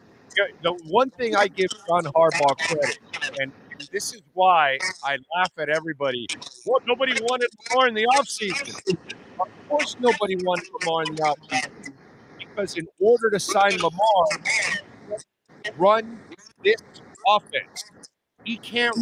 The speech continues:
run Tua's offense. He can't run Mahomes' offense. That's not who he is. You have to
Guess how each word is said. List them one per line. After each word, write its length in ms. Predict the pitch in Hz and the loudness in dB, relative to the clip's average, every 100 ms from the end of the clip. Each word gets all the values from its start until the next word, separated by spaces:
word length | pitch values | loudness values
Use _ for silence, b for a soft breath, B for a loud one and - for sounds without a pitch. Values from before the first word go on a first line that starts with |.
| 175 | 4
run 300 | 240 233 196 - 165 247 - _ - - 269 | 6 6 2 -4 -10 -10 -10 _ -20 -8 2
Tua's 320 | 277 220 170 | 4 4 4
offense. 480 | 170 139 131 110 98 - - | 4 4 2 -4 -8 -14 -12
He 220 | - - 220 | -12 -10 -10
can't 120 | 220 | -8
run 300 | 196 285 269 | -2 -2 -2
Mahomes' 400 | 226 175 180 160 - | -2 0 0 -2 0
offense. 400 | 151 180 175 - - - - | 2 2 -2 -8 -16 -18 -20
That's 120 | - - | -20 -12
not 140 | 214 - - | -12 -12 -16
who 60 | |
he 200 | 220 226 | -12 -4
is. 440 | 294 262 151 - - _ _ _ | 0 0 -2 -10 -20 _ _ _
You 140 | - 214 | -4 -2
have 140 | 220 | -2
to 140 | 214 | -6